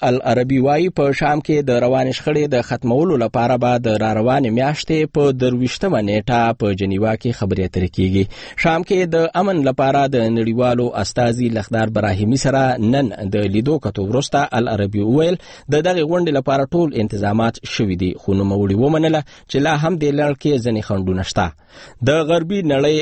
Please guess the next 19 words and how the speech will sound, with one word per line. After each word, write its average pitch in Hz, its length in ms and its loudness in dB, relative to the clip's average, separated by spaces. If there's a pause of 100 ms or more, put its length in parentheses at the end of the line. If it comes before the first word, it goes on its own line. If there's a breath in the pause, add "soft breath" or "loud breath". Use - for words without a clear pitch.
او 127 280 0
عرب 113 280 -2
لیگ 135 340 0
چارواکي 107 560 -2
هڅه 127 300 -2
کوي 175 280 0
چې 160 240 0
د 143 100 -2
نهي 151 420 0
په 127 160 -2
ورځ 123 180 2
د 104 180 -2
شام 104 280 0
حکومت 107 400 -2
مخالفه 101 420 -2
مشرانو 110 480 -2
سره 135 220 0
ملاقات 107 520 -2
وکړي 175 260 0